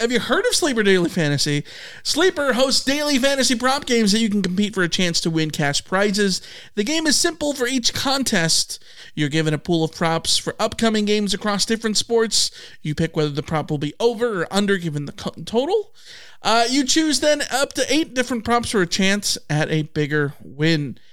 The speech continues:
Uh, if you want to get in on the action,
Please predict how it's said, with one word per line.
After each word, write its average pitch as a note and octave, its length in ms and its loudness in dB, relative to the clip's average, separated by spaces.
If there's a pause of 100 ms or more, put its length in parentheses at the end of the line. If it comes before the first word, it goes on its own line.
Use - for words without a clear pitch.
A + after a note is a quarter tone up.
(280)
Uh, C#3+ 220 2
if D#3 160 2
you D#3+ 120 2
want F#3+ 300 0
to F#3+ 120 0
get E3 280 -2
in F#3 160 2
on F3 180 2
the F3 140 4
action, E3 540 0